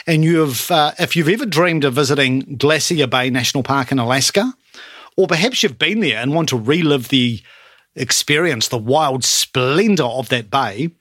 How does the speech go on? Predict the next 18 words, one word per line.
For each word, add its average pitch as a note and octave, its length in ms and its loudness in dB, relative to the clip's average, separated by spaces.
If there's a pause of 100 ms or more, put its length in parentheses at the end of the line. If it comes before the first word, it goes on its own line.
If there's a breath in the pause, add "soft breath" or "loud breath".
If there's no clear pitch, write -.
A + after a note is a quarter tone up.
(460 loud breath)
they F3+ 140 2
have F#3+ 140 0
got A3 140 0
amazing A3+ 760 2
virtual B2+ 400 0
tours G2+ 500 -2
that C#3 180 -2
take - 280 -2
you C3+ 160 0
right C#3+ 400 2
up C3+ 180 0
to - 100 -8
the A#2+ 80 -2
face A2+ 460 0 (400 loud breath)
of B2 140 -2
a B2 40 0
calving A#2 500 -2
glacier. A#2 680 -4